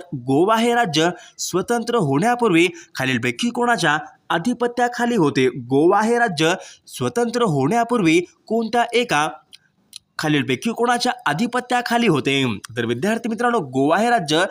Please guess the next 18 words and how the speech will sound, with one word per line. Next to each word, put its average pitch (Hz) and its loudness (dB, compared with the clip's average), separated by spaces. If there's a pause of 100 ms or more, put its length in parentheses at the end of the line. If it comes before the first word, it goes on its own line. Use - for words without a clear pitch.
(240)
स्वतंत्र 220 -2
होण्यापूर्वी 220 0
ते 175 2 (320)
पोर्तुगीजांच्या 226 -2 (120)
अधिपत्याखाली 233 -2
होते. 131 0 (360)
प्रश्न 180 -2
क्रमांक 240 -2
पन्नास 226 0
बघत, 165 2 (360)
ब्राह्मो 208 0
समाज 160 2 (140)
यांची 135 -2
स्थापना 214 2 (300)
राजा 120 0
राममोहन 233 2
राय 240 2
यांनी 175 2